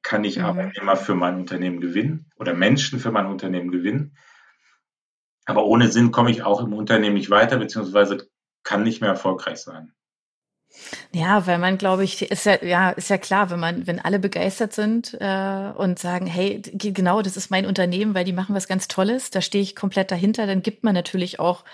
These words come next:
Speaker 2: alles, ja? Also man, man, man investiert ja als Arbeitnehmer dann ja auch sehr viel mehr, als man vielleicht,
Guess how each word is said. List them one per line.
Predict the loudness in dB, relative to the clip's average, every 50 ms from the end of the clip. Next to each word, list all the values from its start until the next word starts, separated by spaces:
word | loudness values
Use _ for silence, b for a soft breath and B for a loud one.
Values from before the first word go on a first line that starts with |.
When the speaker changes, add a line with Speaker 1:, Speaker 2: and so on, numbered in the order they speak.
| B B B B B B B B B B 2
Speaker 2:
alles, | 4 4 4 4 2 0 -2 -4 -6 -8 -4 -2
ja? | 0 2 2 2 2
Also | 0 0 0 0 -2 -2
man, | -2 -2 -2 -2 -2
man, | -2 -2 -2 -4 -4 -4 -4 -4 -4 -4
man | -2 -2 -2 0
investiert | 2 4 4 4 4 0 2 2 2 2 2
ja | 2 2
als | 2 0 2
Arbeitnehmer | 2 2 2 2 2 2 2 2 4 2 2
dann | 0 -2 -4 -2
ja | -2 -2 0
auch | 0 0 -2 -2 -6 -14 -20 _ _ _ _
sehr | -6 -4 0 2 4 4 4
viel | 4 2 2 2
mehr, | 4 4 4 4 4
als | 4 2 0 0 -2
man | -4 -4 -4 -4
vielleicht, | -6 -6 -4 -4 -2 -4 -4 -6 -12